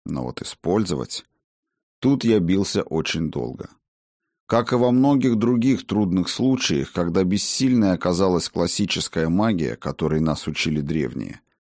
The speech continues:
мне, как ни странно, помогло изгнание. Приходилось только поражаться тому, сколь старательно древние суживали сферу доступного нам колдовства. Предвидели возможные неурядицы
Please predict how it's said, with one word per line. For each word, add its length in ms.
мне, 300
как 220
ни 100
странно, 520
помогло 600
изгнание. 680
Приходилось 580
только 320
поражаться 720
тому, 400
сколь 380
старательно 760
древние 640
суживали 640
сферу 460
доступного 680
нам 280
колдовства. 800
Предвидели 600
возможные 680
неурядицы 760